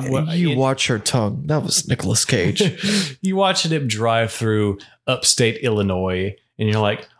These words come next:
Speaker 1: "Oh, I wonder who this mysterious leather jacket stranger is driving this Camaro." It's Nicolas Cage. It's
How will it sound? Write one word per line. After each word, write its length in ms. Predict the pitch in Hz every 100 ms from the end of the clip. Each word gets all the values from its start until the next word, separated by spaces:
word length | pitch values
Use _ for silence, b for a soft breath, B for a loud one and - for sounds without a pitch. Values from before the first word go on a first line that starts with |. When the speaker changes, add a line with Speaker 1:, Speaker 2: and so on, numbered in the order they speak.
| _
Speaker 1:
"Oh, 200 | 165 147
I 160 | 113 127
wonder 260 | 151 175
who 120 | 127 135
this 320 | 135 113 -
mysterious 1040 | 95 - - 151 151 143 123 - - - B B B -
leather 380 | 101 110 120
jacket 440 | 101 110 117 117 -
stranger 520 | - 117 113 110 101
is 280 | 92 98 98
driving 340 | 107 104 101
this 140 | 101 -
Camaro." 680 | 113 104 104 95 82 78 - _ _ _ _
It's 160 | - 117
Nicolas 320 | 156 131 107
Cage. 280 | - 80 78
It's 140 | 127